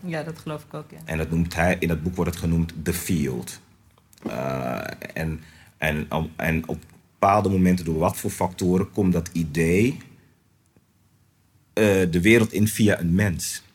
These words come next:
Speaker 1: Mhm, dat geloof ik ook.
Speaker 2: Weet je wel? En daar geloof ik erg in. Maar dat is iets waar je dus niet per se iets aan kunt doen. Je, dat je, dat kun je alleen ontdekken van, "Oh ja, dit
Speaker 1: Ja,
Speaker 2: is naar me
Speaker 1: ja.
Speaker 2: toegekomen." Maar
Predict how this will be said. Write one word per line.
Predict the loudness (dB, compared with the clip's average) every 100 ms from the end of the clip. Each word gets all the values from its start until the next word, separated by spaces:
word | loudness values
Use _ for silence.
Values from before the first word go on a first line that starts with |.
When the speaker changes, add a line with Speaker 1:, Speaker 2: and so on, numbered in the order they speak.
| _
Speaker 1:
Mhm, | 0 0 0 -2
dat | -4 -4
geloof | -6 -6
ik | -4
ook. | -6 -6 -6
Speaker 2:
Weet | -6 -4
je | -4
wel? | -2 -2
En | 0 0 2
daar | 2 2
geloof | 0 -2 -2
ik | -4 -8
erg | -6 -4 -4 -8
in. | -8 -8 -8 -12 -20 -20 -20 -20 _ _ _
Maar | 2
dat | 2 2
is | -2
iets | -2
waar | 2
je | 2
dus | 2
niet | -2 -2
per | -2
se | -2
iets | -2 -4
aan | -4 -4
kunt | -4 -4
doen. | -4
Je, | -6 -6
dat | -6
je, | -6 -6
dat | -8
kun | 0
je | 2
alleen | 2 2
ontdekken | 0 2 2 0
van, | -2
"Oh | 2
ja, | 4
dit | 2
Speaker 1:
Ja, | -2
Speaker 2:
is | -2
naar | -2
me |
Speaker 1:
ja. | -2
Speaker 2:
toegekomen." | -2 -4 -6 -4
Maar | -4